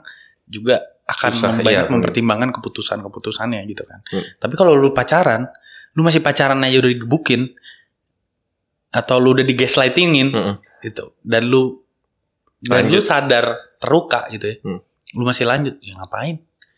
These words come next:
Speaker 2: Iya, bener.
Speaker 1: Iya kan?
Speaker 2: Ya kebalik, ya balik lagi kayak yang lu bilang, logikanya lagi ya.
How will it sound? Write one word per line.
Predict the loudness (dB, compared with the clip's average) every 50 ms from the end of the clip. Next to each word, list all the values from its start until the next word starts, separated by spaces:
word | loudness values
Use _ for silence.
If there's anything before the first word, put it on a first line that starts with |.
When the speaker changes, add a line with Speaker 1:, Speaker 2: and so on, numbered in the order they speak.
| _ _ _ _ _ _ _ _ _ _ _ _ -8
Speaker 2:
Iya, | -6 -6 -6 -6 -8 -12
bener. | -12 -12 -10 -10 -10 -14 -16 _ _ _ _ _ _ _ _ _ _ _ _ _ _ _ _ _ _ _ _ _ _ _ _ _ _
Speaker 1:
Iya | -10 -6 -6 -6
kan? | -6 -6 -12 _ _ _ _ -6
Speaker 2:
Ya | 0 2 2
kebalik, | 2 4 2 2 2 2 -2 0
ya | 2 4 4
balik | 4 4 4 4 4
lagi | 2 2 2
kayak | 0 0 -2 -2
yang | -2 -6
lu | -6 -6
bilang, | -4 -4 -2 -2 -4 -4 -8 -12 _ _ _ -20 -20 -20 -10 _
logikanya | 0 2 2 2 -2 -4 -2 0 0 0 0 0
lagi | 0 -2 -2 -2 -4 -4 -4
ya. | -4